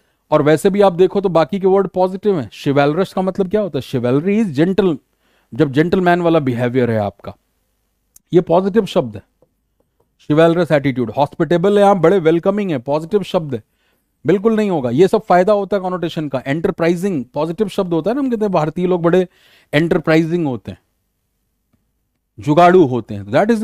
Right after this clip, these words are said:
in a positive context। अगला है the authorities fearing of their power। Again बड़ा आसान सा क्वेश्चन, subversion। देखो यहाँ पे भी वही वर्स रूट वर्ड आ गया जिसकी अभी हम बात कर रहे थे, कन्वर्जन, डाइवर्जन, परवर्जन, इनवर्जन, वैसे ही सबवर्जन।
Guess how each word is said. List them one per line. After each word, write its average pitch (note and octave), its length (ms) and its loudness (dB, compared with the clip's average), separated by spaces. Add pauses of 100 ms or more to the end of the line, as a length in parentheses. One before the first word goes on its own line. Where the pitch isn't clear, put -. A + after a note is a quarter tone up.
(100)
in G3+ 120 -4
a F#3+ 120 -4
positive F#3 400 -4
context। G#2+ 540 -10 (260)
अगला F#3+ 240 4
है G#3+ 140 4
the G#3 200 2
authorities E3+ 540 -4
fearing F#3+ 400 0
of F3+ 180 2
their F3+ 260 0 (100)
power। B2 260 0 (480)
Again G#3+ 220 2
बड़ा G3+ 200 2
आसान F3 300 -2
सा F#3 120 -4
क्वेश्चन, C3+ 540 -4 (760)
subversion। D3 840 0 (200)
देखो D#3 200 2
यहाँ D#3 240 4
पे F#3+ 60 -2
भी G3 100 4
वही F3 220 2
वर्स E3 380 0
रूट E3 240 -4
वर्ड E3 260 0
आ D#3 100 4
गया D#3 180 2
जिसकी D3 260 -6
अभी D#3+ 160 -2
हम D#3 160 -4
बात C3+ 260 -2
कर D3 80 -4
रहे D3 160 -2
थे, C#3+ 140 -2
कन्वर्जन, C#3+ 680 0
डाइवर्जन, C3+ 680 0 (440)
परवर्जन, D3 600 2
इनवर्जन, D3+ 560 0
वैसे C#3 300 -2
ही F#3+ 100 0
सबवर्जन। C3+ 800 0